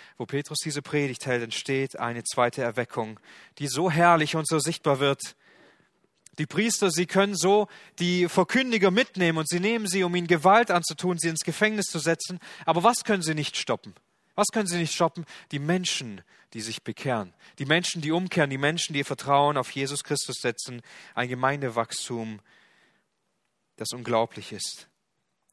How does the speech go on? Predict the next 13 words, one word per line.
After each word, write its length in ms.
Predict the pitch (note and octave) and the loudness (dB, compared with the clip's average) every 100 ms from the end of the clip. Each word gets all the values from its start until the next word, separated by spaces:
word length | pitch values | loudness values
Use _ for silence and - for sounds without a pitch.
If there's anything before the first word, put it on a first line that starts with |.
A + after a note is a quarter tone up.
| _ _ _ | _ _ _
Warum? 340 | A2 A2+ B2+ | -12 -10 -8
Weil 140 | A#2 G#2 | -6 -4
es 140 | - | -6
Gottes 440 | - A2+ A2+ - A2 | -8 -6 -6 -6 -2
Werk 320 | A2 G#2 - | -2 -2 -6
ist. 400 | G2 - - - _ _ _ _ _ _ _ _ | -10 -8 -10 -18 _ _ _ _ _ _ _ _
Und 140 | G#2 | -12
wieder 240 | B2 C#3 C3 | -8 -4 -4
müssen 240 | A2 - | -6 -10
wir 80 | G#2+ | -8
diese 260 | G#2+ G#2 G#2+ | -8 -8 -8
Beobachtung 580 | A2+ F2+ A2 A2 - G#2 | -8 -6 -6 -6 -8 -10
festhalten. 720 | - A2 - A2 G#2+ A2 | -8 -8 -6 -6 -6 -8